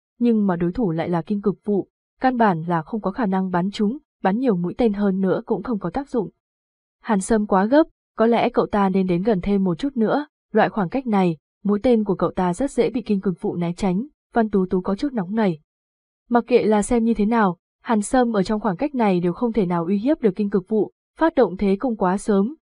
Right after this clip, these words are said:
đối với hắn cũng không có bất kỳ chỗ tốt nào, hỏng bét, Hàn Sâm quá gấp,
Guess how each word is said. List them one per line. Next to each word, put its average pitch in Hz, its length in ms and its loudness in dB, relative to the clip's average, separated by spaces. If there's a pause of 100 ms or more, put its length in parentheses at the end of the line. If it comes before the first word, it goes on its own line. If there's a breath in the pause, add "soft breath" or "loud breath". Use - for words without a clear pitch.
(180)
đối 202 100 4
với 214 140 0
hắn 202 240 -2
cũng 226 160 -6
không 233 200 -2
có 185 120 -2
bất 330 180 0
kỳ 202 220 0
chỗ 196 260 -4
tốt 311 180 2
nào, 190 300 0 (240)
hỏng 185 260 -2
bét, 262 200 2 (280)
Hàn 185 220 -2
Sâm 202 260 -2
quá 185 200 0
gấp, 277 180 2